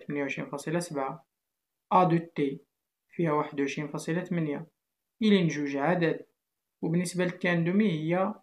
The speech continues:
خمسة آلاف وستمية. دونك غادي دير الحساب، غادي تلقى، آه، هاد العدد ديال السنوات. السؤال الثاني،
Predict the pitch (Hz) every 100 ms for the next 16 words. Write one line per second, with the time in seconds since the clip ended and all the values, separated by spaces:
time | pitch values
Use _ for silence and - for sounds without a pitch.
0 | _ _ - 156 170 185 190 185 - -
1 | 151 135 156 _ _ _ _ _ _ _
2 | - 160 156 156 143 131 135 131 - -
3 | 170 170 - _ _ _ 143 135 135 -
4 | - 165 170 _ _ _ _ _ _ _
5 | _ - 139 131 160 151 139 147 165 143
6 | 143 151 - 151 143 135 135 _ _ _
7 | _ _ _ _ _ - - 185 185 -
8 | 175 170 220 247